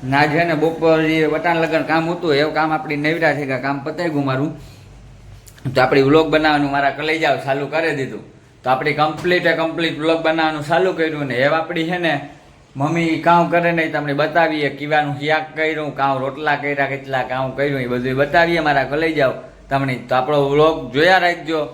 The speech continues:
હેવથી ડેઈલી વ્લોગ આવે છે કાયમ આપણો. અટાણ લગા કામ હતું એટલે ન ઉતરતો બે દી પછી. તો કારક તમે સમજો કે કામ હોય જ આપણી કારક. તો મમ્મી જો આમ કરે. મમ્મી કામ કરો.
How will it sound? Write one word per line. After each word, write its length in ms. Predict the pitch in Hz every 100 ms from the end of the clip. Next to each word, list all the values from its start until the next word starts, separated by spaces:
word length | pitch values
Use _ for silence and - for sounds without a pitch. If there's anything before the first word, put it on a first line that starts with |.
| - -
હેવથી 360 | 131 151 156 165
ડેઈલી 360 | 160 165 170 165
વ્લોગ 300 | 156 156 160
આવે 160 | 175
છે 140 | 190 165
કાયમ 360 | 156 156 143
આપણો. 280 | 135 143 151 196 - - - - - - - - -
અટાણ 280 | - 139 165
લગા 220 | 160 151
કામ 300 | 151 160 170
હતું 220 | 180 185 175
એટલે 220 | 165 151
ન 80 | 170
ઉતરતો 500 | 175 170 151 135 135
બે 200 | 139 143
દી 120 | 143
પછી. 240 | 143 151
તો 120 | 147
કારક 340 | 135 147 151 131
તમે 260 | 156 160
સમજો 340 | 156 156 156 156
કે 120 | 139
કામ 280 | 139 143 135
હોય 300 | 131 165 151
જ 40 |
આપણી 280 | 143 139 127
કારક. 320 | 127 131 131 - - - - -
તો 100 | 135
મમ્મી 260 | 135 151 151
જો 140 | 156
આમ 220 | 165 156
કરે. 380 | 139 156 147 98 - - - - -
મમ્મી 260 | 135 190
કામ 340 | 196 208 247 185
કરો. 540 | 175 170 170 - -